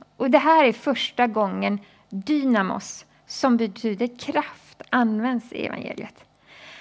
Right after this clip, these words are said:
Och ordet dynamos, det har vi fått vårt ord dynamit ifrån. Men varför ville då Jesus att kvinnan skulle träda fram?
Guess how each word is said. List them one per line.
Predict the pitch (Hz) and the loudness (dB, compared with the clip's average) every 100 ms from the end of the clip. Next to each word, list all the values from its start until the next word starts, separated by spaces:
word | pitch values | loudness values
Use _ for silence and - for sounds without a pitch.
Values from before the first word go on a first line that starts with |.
| - | -20
Och | - - 285 - | -20 -2 0 2
ordet | 294 277 233 | 2 0 0
dynamos, | 330 320 247 202 196 - 247 233 | 0 2 2 0 -2 -8 -10 -2
det | 226 | 0
har | 262 277 | 4 4
vi | 262 | 2
fått | 240 208 190 | 0 -4 -6
vårt | 196 190 190 - | -2 -2 -4 -6
ord | 202 185 - - | -6 -6 -10 -12
dynamit | 196 - 247 262 294 370 226 - - | -10 -2 2 4 2 2 -4 -8 -12
ifrån. | - - 202 202 _ _ _ _ _ _ _ _ - - - | -10 -8 -8 -10 _ _ _ _ _ _ _ _ -20 -20 -2
Men | 294 311 | 2 6
varför | 330 311 | 6 4
ville | 262 302 247 220 220 | 0 0 2 2 0
då | 208 | -2
Jesus | 202 208 - 208 202 | -2 -4 -6 -12 -10
att | - - | -10 -12
kvinnan | - 220 190 208 202 | -8 -4 -2 -2 -6
skulle | - - 196 202 | -8 -8 -6 -6
träda | - 208 190 196 | -6 -6 -4 -6
fram? | - - 247 202 196 | -10 -4 -4 -2 -6